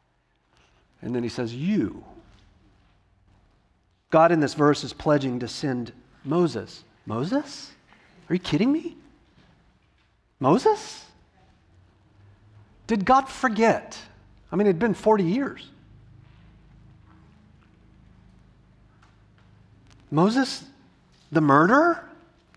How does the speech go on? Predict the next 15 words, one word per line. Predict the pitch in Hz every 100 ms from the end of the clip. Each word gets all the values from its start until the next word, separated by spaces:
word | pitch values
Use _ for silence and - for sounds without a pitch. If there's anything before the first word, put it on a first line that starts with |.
| _ _ _ _ _ _
Moses, | 156 190 226 262 - -
the | -
one | 202 226
despised | 208 180 - 190 190 226 247 202
by | 202 202 196 196 180 - - -
the | 147
Jews | 143 190 151 147 190 - - - _ _ _ _ _ _ _ _ -
and | 185 185 180 - - - _ _ _ _ _ _ _ _ _ _ - - - _ _
the | -
fugitive | - 247 240 165 147 139 160 - - -
of | 151
the | 170
Egyptians. | 170 202 - - - - _ _ _
That | 123 185 - - -
Moses? | 202 269 330 330 -